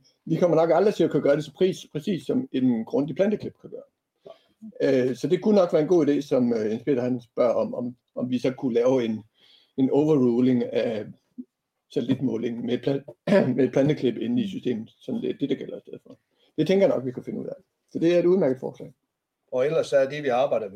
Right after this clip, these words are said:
Speaker 2: på, vel at sige, hvornår bliver den mættet. Hvis den bliver mættet tidligt, så er den nok fortsat med at vokse efter.
Speaker 1: Ja,
Speaker 2: Og
Speaker 1: hvis
Speaker 2: så,
Speaker 1: ikke den
Speaker 2: og
Speaker 1: er
Speaker 2: så noget.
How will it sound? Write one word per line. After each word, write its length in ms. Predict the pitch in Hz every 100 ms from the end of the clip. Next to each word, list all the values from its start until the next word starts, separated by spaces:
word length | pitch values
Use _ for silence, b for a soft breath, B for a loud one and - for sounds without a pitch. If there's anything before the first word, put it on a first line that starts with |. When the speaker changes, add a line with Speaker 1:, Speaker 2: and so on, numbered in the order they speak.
| -
Speaker 2:
på, 160 | - 120
vel 120 | 110 113
at 80 |
sige, 200 | 107 139
hvornår 380 | 131 117 147 110
bliver 160 | 98 107
den 180 | 101 98
mættet. 240 | 120 127
Hvis 100 | -
den 80 | _ -
bliver 140 | 113
mættet 300 | 117 156 127
tidligt, 300 | 123 143 131
så 60 | 131
er 60 | 135
den 80 | 113
nok 180 | 120
fortsat 300 | - 135 113 -
med 80 | 113
at 100 | 95
vokse 280 | 107 - 98 107
efter. 200 | - -
Speaker 1:
Ja, 380 | 170 165 180 180
Speaker 2:
Og 60 | -
Speaker 1:
hvis 100 | 139
Speaker 2:
så, 60 | 190
Speaker 1:
ikke 100 | -
den 80 |
Speaker 2:
og 40 | 156
Speaker 1:
er 40 |
Speaker 2:
så 200 | 127 156 135
noget. 260 | 123 135